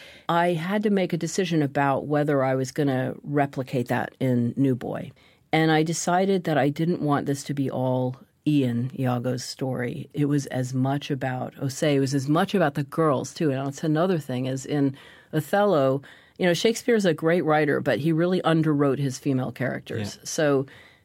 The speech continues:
Speaker 1: Desdemona, huh, doesn't get much. Uh, Emilia's quite, her, the servant is quite an interesting character, but she only gets a few moments of glory. And I thought, "Okay, I'm going to shift the balance here a little bit. I'm gonna make this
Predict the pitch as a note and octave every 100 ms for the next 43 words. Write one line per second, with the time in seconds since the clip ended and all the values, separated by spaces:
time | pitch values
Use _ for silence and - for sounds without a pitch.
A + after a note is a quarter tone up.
0 | - G3 G#3+ A3 F#3 E3+ D#3 D3 - F3
1 | D3+ C#3 - E3+ F3+ E3+ D3 C#3+ C3+ -
2 | - D3+ - F3+ G3 A#3+ A3+ - G#3 F#3
3 | C3+ E3 D3 D#3 D3 G#3 G3+ D3 B2 D#3
4 | - - G3 G3 F3 F3 E3 - D3+ E3+
5 | D#3 D#3 C#3+ A#2 - D#3 G3 G#3+ G3+ F3+
6 | E3+ - C#3 - A3+ A3+ G#3 F3+ D#3+ B2+
7 | C3 B2+ B2 - D3+ C#3+ C3+ C3+ C#3 C#3+
8 | D3+ D#3 - - - - - E3 C#3 -
9 | E3 E3 D#3+ B2 B2 D3 D3+ D#3 D#3 D3+
10 | C#3 B2+ B2+ - F#3+ F#3+ - - D3+ D3+
11 | B2+ B2+ E2+ - D3+ C3 - D2+ B2 B2+
12 | - - C#3 C#3+ D3 C#3 C#3 D#3+ E3+ -
13 | E3+